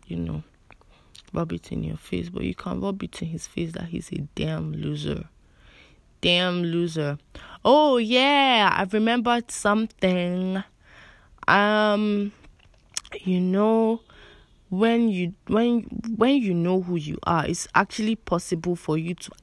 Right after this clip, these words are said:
act outside of your jurisdiction, and that brings trouble. It brings trouble. The moment you're not acting in your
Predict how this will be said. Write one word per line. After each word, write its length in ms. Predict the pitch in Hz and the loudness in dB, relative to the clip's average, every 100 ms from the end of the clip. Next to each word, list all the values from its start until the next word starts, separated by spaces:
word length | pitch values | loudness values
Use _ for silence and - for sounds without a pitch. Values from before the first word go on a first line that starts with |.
| 180 | 0
act 500 | 220 - - - - - - - - _ _ _ - | 0 -2 -8 -10 -14 -18 -20 -20 -20 _ _ _ 4
outside 420 | 190 190 202 180 | 4 4 0 2
of 160 | 170 | 0
your 140 | 156 156 | -2 -4
jurisdiction, 1040 | 151 156 156 151 160 185 - - 147 143 | -4 -6 -4 -6 -6 -6 -6 -6 -4 -4
and 160 | 156 156 | -4 -4
that 200 | 185 175 | -4 -4
brings 600 | 165 170 165 165 - - - - - - _ _ - | -4 -4 -2 -4 -8 -14 -18 -20 -20 -20 _ _ -16
trouble. 1300 | - - 160 147 143 135 - 135 - - - 62 170 - - | -12 -2 -2 0 -2 -4 -4 -4 -4 -6 -6 -6 -8 -14 -18
It 100 | - | -12
brings 380 | - - 165 - - | -8 -6 -6 -10 -14
trouble. 500 | - 160 165 - - | -6 -6 -4 -6 -6
The 140 | - 175 | -6 -2
moment 480 | 185 202 208 208 - | 0 0 -2 -4 -6
you're 100 | 156 | -4
not 440 | 160 175 - - - - - - - _ _ - _ _ _ _ - | -4 -4 -8 -16 -20 -20 -20 -20 -20 _ _ -20 _ _ _ _ -4
acting 480 | - 170 - 180 170 | -2 -2 -2 -2 -2
in 300 | 156 151 147 | -2 -2 -2
your 540 | 147 147 143 143 147 | -2 -2 -2 -2 -4